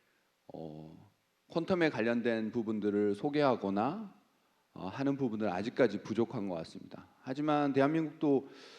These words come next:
퀀텀에 관련 투자나 아니면 계몽에 대한 부분들 굉장히 많이 신경을 쓸 거고 아마 유월 말쯤에는, 어, 누리호 발사와 함께 퀀텀에 대한 투자 정책이나 이런 것들을 많이 발표할 것 같습니다.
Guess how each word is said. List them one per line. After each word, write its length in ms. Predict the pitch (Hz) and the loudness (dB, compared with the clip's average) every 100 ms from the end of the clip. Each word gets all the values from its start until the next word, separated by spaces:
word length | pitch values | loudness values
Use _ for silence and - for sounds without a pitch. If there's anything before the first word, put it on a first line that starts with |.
| - | -12
퀀텀에 360 | - 180 208 190 | 0 4 8 8
관련 380 | 156 123 139 135 | 8 8 10 8
투자나 760 | - 170 165 151 143 151 170 - | 2 2 2 4 2 2 -2 -4
아니면 540 | 120 127 127 131 127 | -2 0 2 2 0
계몽에 500 | 113 110 131 135 127 | 0 2 2 4 2
대한 300 | 113 113 113 | 2 0 0
부분들 360 | 117 113 110 107 | -4 -4 -4 -4
굉장히 440 | 110 107 117 113 | -4 -4 -4 -4
많이 360 | 98 90 113 110 | -4 -4 -4 -6
신경을 400 | - 139 135 117 | -6 -4 -4 -6
쓸 160 | 135 | -6
거고 420 | 135 120 92 135 - - _ _ _ | -2 0 0 -4 -6 -20 _ _ _
아마 260 | 104 117 113 | -4 0 4
유월 340 | 135 170 180 | 10 10 10
말쯤에는, 880 | 165 143 - 165 139 131 151 87 95 _ _ _ _ | 6 4 2 -2 0 0 -2 -6 -12 _ _ _ _
어, 80 | 92 | -8
누리호 380 | 104 147 151 131 | -4 0 2 4
발사와 420 | 110 113 123 117 | 2 2 0 0
함께 460 | 110 98 - 120 | -2 -8 -6 -4
퀀텀에 440 | 120 156 147 139 117 | -4 -6 -4 -4 -2
대한 260 | 107 104 101 | -2 -4 -8
투자 260 | 175 165 | -4 -4
정책이나 540 | 151 110 104 117 104 90 | -2 -6 -6 -6 -6 -6
이런 180 | 95 | -6
것들을 340 | 95 92 101 95 | -6 -8 -6 -8
많이 320 | 92 87 87 | -8 -10 -12
발표할 480 | - 95 - 110 123 | -10 -14 -12 -10 -8
것 160 | 143 104 | -6 -8
같습니다. 400 | - - _ | -10 -20 _